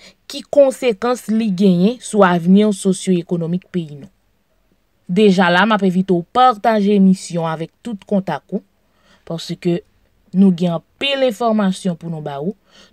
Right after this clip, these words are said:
Nou gen anpil analiz pou nou fè avè w pou nou ede w konprann sa k ap pase la, paseke sa k ap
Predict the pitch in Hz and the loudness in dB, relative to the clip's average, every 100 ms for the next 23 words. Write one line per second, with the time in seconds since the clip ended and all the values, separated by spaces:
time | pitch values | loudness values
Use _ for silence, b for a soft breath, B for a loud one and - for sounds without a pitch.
0 | 190 196 180 196 202 190 285 294 262 254 | 4 4 4 2 2 0 -2 0 2 2
1 | 220 214 262 226 - 190 190 185 185 160 | 2 0 0 -4 -4 0 0 0 -2 -4
2 | 151 160 190 185 170 160 160 175 226 240 | -4 -2 -2 -2 -8 -8 -4 2 2 2
3 | 220 190 190 185 175 151 - 147 147 139 | -4 -2 -2 -2 -8 -12 -14 -14 -14 -12
4 | - - B B - 151 165 156 - 208 | -12 -14 B B -20 -18 -18 -14 -8 -6
5 | 233 | -6